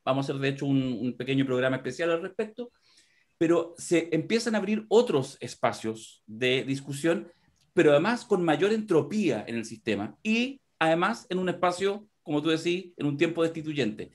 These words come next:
Entonces, el caldo que se puede cocinar en las próximas semanas, eh, más allá de los resultados de los ganadores o perdedores en un sentido clásico, yo creo que son más imprevisibles de lo que nosotros pudiéramos pensar en este rato.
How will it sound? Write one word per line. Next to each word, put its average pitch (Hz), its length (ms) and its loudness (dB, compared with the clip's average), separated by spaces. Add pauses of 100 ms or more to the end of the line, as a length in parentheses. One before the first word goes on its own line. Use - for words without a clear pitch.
(280)
Entonces, 139 440 0
el 110 240 -2
caldo 175 420 2
que 120 100 -2
se 117 100 -4
puede 143 220 0
cocinar 135 340 -2
en 151 60 0
las 139 100 0
próximas 143 460 -4
semanas, 135 600 0 (460)
eh, 120 320 2
más 175 260 2
allá 175 200 2
de 170 80 -2
los 170 120 2
resultados 143 520 0
de 135 80 0
los 123 100 -2
ganadores 120 400 -2
o 143 80 -4
perdedores 123 480 -2
en 131 60 -2
un 135 80 -6
sentido 135 360 -2
clásico, 180 500 -6 (300)
yo 139 100 -2
creo 160 120 -2
que 160 80 -8
son 185 480 -4 (360)
más 165 360 -2
imprevisibles 214 600 0
de 226 40 0
lo 214 100 0
que 202 60 -4
nosotros 196 320 -6
pudiéramos 190 320 -4
pensar 196 280 -8
en 214 60 -4
este 214 160 -6
rato. 214 320 -10